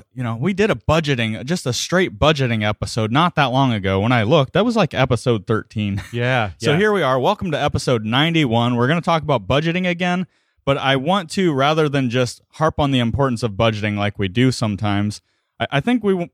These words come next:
Speaker 1: we're gonna get into a little bit more detail on
Speaker 2: This
Speaker 1: how
Speaker 2: is
Speaker 1: to actually create a
Speaker 2: logistics.
Speaker 1: budget.
Speaker 2: Logistics.
Speaker 1: Yeah.
Speaker 2: Yeah,
Speaker 1: This
Speaker 2: and
Speaker 1: is how to create a budget in ten minutes.
Speaker 2: Sure.
Speaker 1: So
Speaker 2: And, I mean, I think we both are, I, we have to confess, I think, a little bit.
Speaker 1: <laughs>
Speaker 2: I mean, I'm real bad at this.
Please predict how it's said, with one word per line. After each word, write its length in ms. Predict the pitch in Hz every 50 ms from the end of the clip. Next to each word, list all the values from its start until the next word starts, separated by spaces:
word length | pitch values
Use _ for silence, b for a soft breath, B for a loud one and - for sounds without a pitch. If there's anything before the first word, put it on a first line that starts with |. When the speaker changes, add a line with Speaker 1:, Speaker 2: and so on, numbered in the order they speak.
| _ -
Speaker 1:
we're 120 | 151 160
gonna 140 | 175 220 208
get 160 | 165 170 175
into 260 | 180 185 175 156 135 120
a 40 |
little 280 | 117 127 143 170 175 165
bit 200 | 151 160 - -
more 280 | 127 135 139 139 131 117
detail 800 | 104 95 - 127 123 117 - 113 107 95 92 90 98 98 - _ _ _ _ _
on 160 | - 110 117 98
Speaker 2:
This 80 | 101
Speaker 1:
how 120 | 151 160 180
Speaker 2:
is 40 |
Speaker 1:
to 60 | 180 165
actually 400 | - 139 151 131 127 135 123 -
create 200 | 117 135 127 120
a 40 | 113
Speaker 2:
logistics. 60 | 101
Speaker 1:
budget. 400 | 104 104 95 95 95 92 80 -
Speaker 2:
Logistics. 500 | 135 139 123 131 113 95 - - 87 78 -
Speaker 1:
Yeah. 300 | - 302 277 160 110 87 -
Speaker 2:
Yeah, 260 | - 151 110 95 113 143
Speaker 1:
This 140 | 226 -
Speaker 2:
and 80 | 311 269
Speaker 1:
is 100 | 214 151 -
how 160 | 151 214 247
to 100 | 277 262
create 260 | - - 247 233 226 208
a 40 |
budget 360 | 147 131 160 180 175 190 165 139
in 100 | 127 123
ten 300 | - 156 151 151 147 135
minutes. 540 | 123 110 98 80 - _ - - - - _
Speaker 2:
Sure. 320 | - - 135 117 95 82 _ _ _ _ _ _ _ _ _ _ _ _ -
Speaker 1:
So 120 | 190 170
Speaker 2:
And, 120 | 165 165 160
I 20 | 165
mean, 120 | 254 240
I 100 | 247 247
think 200 | 240 262 226 -
we 120 | 208 185
both 380 | 147 117 143 143 143 135 - - - -
are, 220 | - 123 120 120 - _ -
I, 180 | 117 127 131 - _ _ _ _ _ _ _ _ _ _ _ _ -
we 100 | 151 165
have 120 | 185 175 -
to 80 | -
confess, 480 | - 127 117 - - 92 85 85 - -
I 80 | 104 98
think, 240 | - 101 92 -
a 40 | 98
little 180 | 101 95 92 90
bit. 220 | 90 85 82 - _ _ - 175 -
Speaker 1:
<laughs> 800 | _ _ - 175 - _ _ _ _ _ _ _ _ _ _ -
Speaker 2:
I 80 | 156
mean, 320 | 160 165 156 147 143 135 - _ _ _ -
I'm 220 | - 185 214 190 151
real 200 | 151 156 147 131
bad 300 | 107 117 110 107 101 104
at 120 | 98 -
this. 420 | 113 104 98 92 - - - -